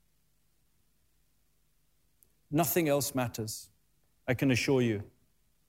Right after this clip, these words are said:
And the more you find yourself stripping away, abandoning things, situations, people that you have placed subconsciously or consciously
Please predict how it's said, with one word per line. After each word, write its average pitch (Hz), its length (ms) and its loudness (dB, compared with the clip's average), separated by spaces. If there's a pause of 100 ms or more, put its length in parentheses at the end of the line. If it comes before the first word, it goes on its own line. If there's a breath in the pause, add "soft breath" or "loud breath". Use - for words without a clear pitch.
(1080)
And 151 120 4
the 156 60 8
more 175 260 4
you 170 140 4
find 165 320 0
yourself 151 320 -2
stripping - 420 0
away, 156 520 2 (360)
abandoning 143 840 4 (340)
things, 170 720 0 (300)
situations, 160 960 0 (300)
people 117 600 2 (640)
that 147 140 2
you 160 180 6
have 127 200 0
placed 160 420 0 (200)
subconsciously 190 760 -2
or 185 100 0
consciously 165 600 -4